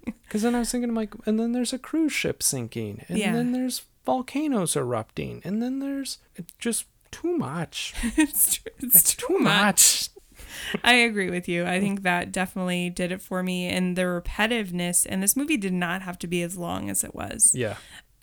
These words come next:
Speaker 1: It's something that I feel like The Day After Tomorrow did better.
Speaker 2: Yes, agreed.
Speaker 1: In general, as a, just a light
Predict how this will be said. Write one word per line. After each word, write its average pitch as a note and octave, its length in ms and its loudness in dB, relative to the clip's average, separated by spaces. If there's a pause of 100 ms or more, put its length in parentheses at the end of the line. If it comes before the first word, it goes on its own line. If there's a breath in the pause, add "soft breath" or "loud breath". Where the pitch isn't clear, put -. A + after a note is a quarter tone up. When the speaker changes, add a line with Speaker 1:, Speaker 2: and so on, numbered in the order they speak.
(100)
Speaker 1:
It's G#3 180 4
something C#4+ 380 4
that B3 120 2
I G#3+ 120 0
feel A3 200 -2
like G3+ 260 0
The G3 100 -4
Day F#3+ 140 0
After G3+ 280 -2
Tomorrow F3+ 680 -2
did F3+ 480 -2
better. - 440 -6 (160)
Speaker 2:
Yes, G#3+ 440 2 (200)
agreed. G#3+ 340 2
Speaker 1:
In G3+ 120 4
general, F3+ 460 -2 (180 soft breath)
as G3 240 6
a, F#3+ 80 2
just G3 360 2
a F#3+ 120 0
light F3+ 440 -2